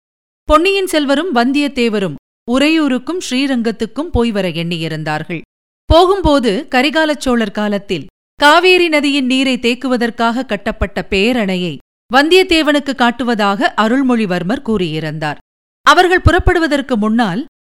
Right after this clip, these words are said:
பொன்னியின் செல்வர் குந்தவை தேவியிடம் விடை பெற்றுக் கொள்வதற்காக சென்றார். "அக்கா, தாங்கள் பழையாறைக்கு அவசியம் போக வேண்டுமா?" என்றார். "தம்பி, நீங்கள் உறையூருக்கு அவசியம் போக வேண்டுமா? எங்களுடன் பழையாறைக்கு வரக்கூடாதா?"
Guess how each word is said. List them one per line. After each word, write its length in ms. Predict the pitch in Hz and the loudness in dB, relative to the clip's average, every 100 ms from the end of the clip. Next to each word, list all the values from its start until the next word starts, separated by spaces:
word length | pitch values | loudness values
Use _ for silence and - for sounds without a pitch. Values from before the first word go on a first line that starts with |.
| _ | _
பொன்னியின் 460 | 277 285 359 349 294 | 2 2 2 0 -2
செல்வர் 440 | 226 208 175 147 | -2 -2 -4 -4
குந்தவை 380 | 254 262 262 214 | -2 0 0 0
தேவியிடம் 520 | 180 175 180 170 254 | 0 -2 -2 -2 -2
விடை 220 | 262 220 | -2 -2
பெற்றுக் 280 | 226 - 185 | -2 -4 -4
கொள்வதற்காக 640 | 175 170 165 - 165 160 180 | -4 -4 -6 -6 -6 -6 -8
சென்றார். 480 | - 160 160 147 - _ _ _ _ _ _ _ - | -8 -8 -6 -8 -12 _ _ _ _ _ _ _ -6
"அக்கா, 460 | 196 - 196 165 - _ _ | -6 0 0 0 -6 _ _
தாங்கள் 340 | - 202 196 190 | -4 -2 -2 0
பழையாறைக்கு 540 | 196 214 208 208 202 | 2 4 2 2 0
அவசியம் 400 | 185 202 226 202 | 0 0 -2 -2
போக 220 | 202 196 | -2 -2
வேண்டுமா?" 400 | 190 190 180 196 - _ _ _ - | -2 -2 -2 -2 -4 _ _ _ -6
என்றார். 400 | 220 190 160 147 - _ _ _ _ _ _ _ - | -4 -2 -4 -8 -12 _ _ _ _ _ _ _ -6
"தம்பி, 340 | 220 214 302 - _ _ _ - | -4 -2 -4 -6 _ _ _ -4
நீங்கள் 200 | 277 269 | -2 0
உறையூருக்கு 480 | 233 285 349 370 320 | 2 4 2 2 2
அவசியம் 320 | 294 330 311 | 2 0 0
போக 200 | 302 277 | 0 0
வேண்டுமா? 380 | 285 277 285 415 _ _ - | 0 0 -2 -4 _ _ -6
எங்களுடன் 380 | 214 233 247 233 | -2 0 0 0
பழையாறைக்கு 480 | 220 226 254 254 247 | 0 2 2 0 -2
வரக்கூடாதா?" 560 | 240 254 262 254 285 | -2 -2 0 0 0